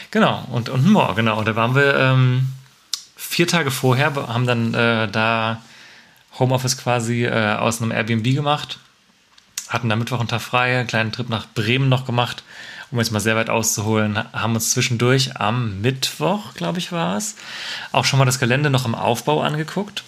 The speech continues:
Das war auch sehr spannend. Das ist auch eine kleine Tradition bei uns mittlerweile.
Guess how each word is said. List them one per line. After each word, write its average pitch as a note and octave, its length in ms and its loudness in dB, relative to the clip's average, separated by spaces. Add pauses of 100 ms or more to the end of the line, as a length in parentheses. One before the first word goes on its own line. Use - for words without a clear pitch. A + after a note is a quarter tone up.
Das - 160 -4
war B2+ 80 0
auch A#2 140 -4
sehr B2 200 0
spannend. C3 380 0
Das B2+ 160 -4
ist - 240 -6
auch B2+ 140 -2
eine C3 100 -10
kleine B2+ 180 -2
Tradition B2+ 460 0
bei C3+ 60 0
uns C3 200 -2
mittlerweile. C#3 560 0